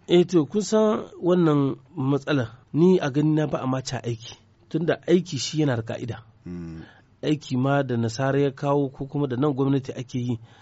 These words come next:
Speaker 1: aka ce kai awa takwas a ini.
Speaker 2: Eh, ga, eh, w-, ɓangaren Bature.
Speaker 1: Shi ne ɓangaren Bature,
Speaker 2: Na'am.
Speaker 1: ka'ida.
Speaker 2: Mhm.
Speaker 1: Amma sai ka iske yaran nan sun zo suna aiki tun da sassafe tun ƙarfe biyar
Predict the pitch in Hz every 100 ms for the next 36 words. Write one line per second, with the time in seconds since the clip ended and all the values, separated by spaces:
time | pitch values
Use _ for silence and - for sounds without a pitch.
0 | - _ _ 135 151 147 139 131 131 127
1 | - - 147 131 113 - 160 143 - -
2 | _ _ - 117 120 101 - _ - 110
3 | - 113 120 123 127 143 - - 156 160
4 | 151 120 - 123 110 156 143 - - -
5 | 123 - - 135 135 120 107 127 113 113
6 | 127 143 127 92 80 - 107 113 147 -
7 | - 160 202 214 262 - - 202 - 196
8 | 202 185 180 160 151 143 - _ - -
9 | 196 208 202 202 202 - 214 180 - 175
10 | 175 - - 202 208 - 175 - 135 123
11 | 156 160 160 151 131 110 127